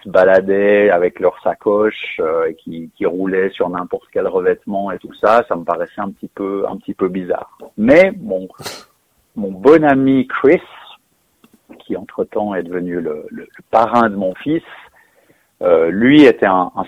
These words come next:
cycliste un petit peu plus, un petit peu plus aventureux. Euh, et puis, bah, je, je, je voyais sa pratique, euh, ça me, ça m'intéressait, mais pas à titre personnel. Je me voyais pas, euh, je me voyais pas faire,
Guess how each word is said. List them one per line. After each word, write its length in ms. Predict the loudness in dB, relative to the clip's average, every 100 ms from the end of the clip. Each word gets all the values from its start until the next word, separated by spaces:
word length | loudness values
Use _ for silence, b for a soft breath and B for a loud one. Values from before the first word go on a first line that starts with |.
| -6
cycliste 440 | -8 -4 -6 -4
un 100 | -8
petit 160 | -8 -10
peu 160 | -10
plus, 440 | -10 -10 -10 -10 -10
un 100 | -14
petit 160 | -16 -10
peu 160 | -10
plus 240 | -8 -6 0
aventureux. 880 | 2 0 -2 0 2 4 4 2 -2 b b b b b _ -8
Euh, 260 | -6 -6
et 100 | -8
puis, 300 | -10 -8 -6
bah, 160 | -4 -4
je, 120 | -8 -14 -16 -18
je, 60 | -14 -12
je 160 | -4 -2
voyais 380 | 6 6 6 4 0
sa 80 |
pratique, 840 | -4 -2 -4 -2 -4 -4 -6 -12 -4
euh, 880 | -2 -2 -4 -4 -6 -8 -8 -8 -10 -10 -6
ça 100 | -4
me, 560 | -4 -10 -10 -10 -12 -6
ça 100 | -2
m'intéressait, 840 | 0 2 4 4 0 4 6 6 4 _ _ _ _ _ _ -4
mais 140 | -2
pas 140 | 2 2
à 40 |
titre 260 | 2 -2 -2
personnel. 400 | 0 0 -2 -4
Je 180 | -14 -8
me 60 |
voyais 340 | -4 -4 -4 -4
pas, 520 | 2 4 4 4 2
euh, 220 | -2 -8 -12
je 60 | -16
me 60 |
voyais 300 | -10 -8 -8
pas 180 | -4 -4 -2
faire, 320 | -4 -6 -8